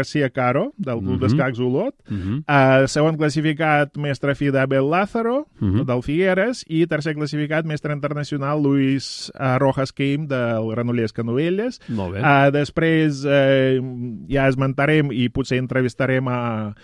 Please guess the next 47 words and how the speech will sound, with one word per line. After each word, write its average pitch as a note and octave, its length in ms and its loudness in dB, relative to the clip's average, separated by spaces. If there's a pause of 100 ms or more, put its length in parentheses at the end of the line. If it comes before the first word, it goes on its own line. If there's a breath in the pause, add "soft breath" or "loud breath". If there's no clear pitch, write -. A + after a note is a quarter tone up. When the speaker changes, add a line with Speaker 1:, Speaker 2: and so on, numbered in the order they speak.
(240 soft breath)
Speaker 1:
a, A#2 300 -2
a B2+ 40 0
la C3 120 2
gent B2+ 240 2
d'allà, C3+ 340 2
del E3+ 160 0
Club C3+ 160 -4
d'Escacs A#2+ 360 -2
Olot, F3 380 0
per B2+ 120 -2
Speaker 2:
Mhm. A#2+ 60 -2
Speaker 1:
valorar A#2+ 1000 2
aquest A#2+ 300 -2
torneig. F3+ 500 -4
Potser A#2+ 300 -4
el, A2 220 -2
el, G#2+ 420 -4
el A2+ 140 -4
mateix A2+ 360 -2
Lluís A#2+ 320 2
Puigvert D#3+ 520 -2
ens B2 160 -4
explicarà, A2+ 580 -4 (380 loud breath)
eh, A2+ 320 2
coses B2 380 0
d'això. F#3+ 420 0
Speaker 2:
Perfecte. B2 200 -4
Speaker 1:
En C3+ 60 -4
principi E3+ 380 0
va, B2 580 0 (160 loud breath)
va C#3 100 -4
ser A#3+ 140 -6
un A#3+ 140 -4
torneig C3+ 360 -6
maco, F3+ 300 -4
és A#2+ 80 -2
a B2 40 -4
dir, B2 220 -2 (380 loud breath)
Speaker 2:
Quanta C3+ 180 4
Speaker 1:
eh, B2+ 40 4
Speaker 2:
gent D3 120 4
hi D3 40 4
havia? A3 220 2
Quants D3+ 200 0
inscrits? G3+ 420 -4
Speaker 1:
eh, C#3 340 2
quaranta-nou E3+ 1000 0